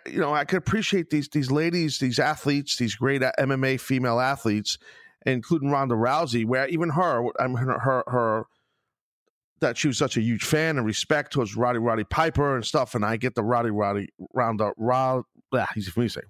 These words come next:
Rowdy Ronda Rousey, I get it. But even the, you know, the whole feel of, uh, of Piper's gimmick, you know, with her, I, and I understand the respect of it, I do. It's just one guy's opinion when it comes to stuff,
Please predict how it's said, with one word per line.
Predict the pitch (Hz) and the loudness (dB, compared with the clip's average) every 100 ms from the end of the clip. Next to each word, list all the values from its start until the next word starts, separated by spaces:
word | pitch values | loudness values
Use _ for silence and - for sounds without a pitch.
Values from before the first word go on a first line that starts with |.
| _ _ - | _ _ -4
Rowdy | 123 131 127 110 - _ | -2 0 0 -2 -6 _
Ronda | 120 120 110 | -2 0 0
Rousey, | 85 147 185 127 117 | 2 2 0 0 0
I | 110 | 0
get | 107 170 | 2 0
it. | 143 - _ _ _ _ _ _ _ - - - _ _ | 0 -4 _ _ _ _ _ _ _ -18 -18 -18 _ _
But | 147 190 | -2 0
even | 185 165 131 | 0 0 0
the, | 117 98 _ - | -2 -2 _ -6
you | 170 | -2
know, | 117 104 _ _ _ _ _ _ _ _ _ - - | -2 -4 _ _ _ _ _ _ _ _ _ -20 -4
the | 147 | 0
whole | 151 165 | 0 0
feel | - 175 160 | 0 0 0
of, | 139 110 - - - - - - | -2 -4 -14 -20 -20 -20 -20 -4
uh, | 135 131 | 0 0
of | 131 - - - - - - 113 - - 147 135 - | -2 -6 -8 -8 -6 -6 -4 -4 -2 -2 -2 -2 -2
Piper's | 165 165 147 139 113 - - _ _ - | -2 0 0 -2 -2 -4 -6 _ _ -6
gimmick, | 117 202 139 - - | 0 0 -2 -8 -4
you | 139 | 0
know, | 131 | 0
with | 127 - | 0 0
her, | 180 | 0
I, | 175 131 147 | 0 0 0
and | 117 147 | 0 2
I | 156 151 | 0 0
understand | 180 190 - 190 170 | 0 0 0 0 0
the | 135 | 0
respect | 120 - - 160 - | 0 -2 0 0 0
of | 104 | 0
it, | |
I | 107 | 2
do. | 95 - 131 175 - _ _ _ _ _ - | 0 0 0 0 -8 _ _ _ _ _ -6
It's | 160 156 | -2 0
just | 165 123 | 0 0
one | 131 160 185 | 2 2 2
guy's | 175 175 | 0 0
opinion | 160 165 156 | 0 0 2
when | 123 | 0
it | 107 | 0
comes | 110 - | -2 -2
to | |
stuff, | 73 - 78 - | -4 -2 -4 -6